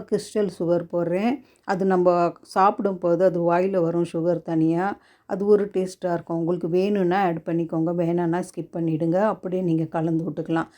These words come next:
நான் சுகர் வந்து ரெண்டு ஸ்பூன் அளவுக்கு தான் போட்டிருக்கேன். பாருங்க, இது அப்படியே மிக்ஸ் பண்ணிக்கோங்க. தண்ணி, பால் எதுவுமே கலக்க வேணாம். உங்ககிட்ட மில்க் மெய்டு இல்லாதப்போ மட்டும் பால் கொஞ்சம் திக்கா பண்ணிட்டு நீங்க ஆட் பண்ணிக்கோங்க.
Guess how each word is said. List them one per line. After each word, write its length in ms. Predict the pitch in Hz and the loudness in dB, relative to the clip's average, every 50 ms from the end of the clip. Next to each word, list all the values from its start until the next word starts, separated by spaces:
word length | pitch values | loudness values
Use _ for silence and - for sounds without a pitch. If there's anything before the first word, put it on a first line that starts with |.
| - - - _ _ | -20 -20 -20 _ _
நான் 160 | 208 202 180 - | -4 -2 -2 -2
சுகர் 260 | 208 185 220 226 214 | 2 2 4 4 4
வந்து 220 | 190 170 170 208 208 | 2 2 2 2 2
ரெண்டு 320 | 190 175 180 185 185 214 | 2 2 0 2 2 0
ஸ்பூன் 380 | 202 - - 220 214 202 185 170 | 0 0 -4 -4 -2 0 0 2
அளவுக்கு 300 | 160 160 165 156 170 160 | 2 0 0 -2 -2 -2
தான் 200 | 165 175 180 170 | -2 -2 -2 -2
போட்டிருக்கேன். 540 | 175 160 156 165 160 160 - - 160 - - _ _ _ _ _ _ _ _ _ _ _ | -2 -2 -2 -4 -6 -8 -6 -8 -8 -8 -8 _ _ _ _ _ _ _ _ _ _ _
பாருங்க, 220 | 202 180 180 180 180 | 0 2 2 4 4
இது 180 | 180 160 165 185 | 2 4 4 2
அப்படியே 300 | 180 180 - - 196 196 | 2 2 0 -2 -2 -2
மிக்ஸ் 320 | 208 190 165 - - - 202 | 0 -2 -4 -6 -8 -8 -6
பண்ணிக்கோங்க. 480 | 190 175 170 160 160 175 160 170 185 214 214 | -4 -2 -2 -2 -2 -2 -2 0 0 0 0
தண்ணி, 360 | - 196 170 175 180 185 185 180 190 185 - - | -2 -2 -2 0 0 0 0 0 -2 -2 -2 -2
பால் 340 | 185 175 180 175 175 185 185 | 0 0 2 2 0 0 0
எதுவுமே 380 | 180 165 151 190 180 185 196 208 | 0 0 0 0 0 0 -2 -2
கலக்க 340 | 202 190 175 170 175 170 170 | -2 -4 -2 -2 -2 -4 -2
வேணாம். 440 | 165 165 165 160 160 175 190 220 233 254 - - - - _ _ 226 | -2 0 0 0 0 0 0 -2 -4 -4 -8 -16 -20 -20 _ _ -4
உங்ககிட்ட 380 | 214 196 196 190 180 - 220 208 | -2 0 0 0 0 0 0 2
மில்க் 300 | 196 190 190 180 - 233 | 2 2 2 2 0 0
மெய்டு 200 | 214 220 202 190 | 0 0 2 2
இல்லாதப்போ 580 | 170 170 170 180 196 190 175 185 180 - 175 160 | 0 2 2 2 2 2 2 0 -2 0 -2 -2
மட்டும் 360 | 165 165 160 160 175 180 180 175 | 0 -2 -2 -2 -4 -4 -4 -4
பால் 340 | - 175 170 185 190 185 - 185 | -2 -2 0 0 -2 -2 -2 -2
கொஞ்சம் 360 | 190 185 185 - 220 190 190 | -2 0 0 0 0 0 -2
திக்கா 280 | 196 165 - - 185 180 | -4 -6 -2 -2 -2 -2
பண்ணிட்டு 400 | - 170 160 160 165 165 160 180 180 | 0 0 0 2 0 0 -2 -4 -2
நீங்க 220 | 190 175 156 156 156 | 0 2 2 2 2
ஆட் 160 | 160 151 160 | 0 -2 -2
பண்ணிக்கோங்க. 520 | - 170 156 156 147 151 - 156 151 147 | -2 -2 0 0 -2 -2 -2 -2 -2 -2